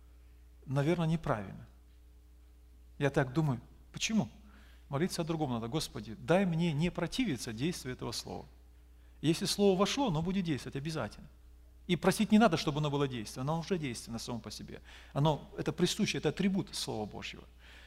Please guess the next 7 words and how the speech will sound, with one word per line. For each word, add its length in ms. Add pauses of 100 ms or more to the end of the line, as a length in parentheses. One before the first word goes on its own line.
(140)
«Господи, 440
помоги 460
мне 260 (260)
не 160
противиться 800 (220)
Слову 400
Твоему, 400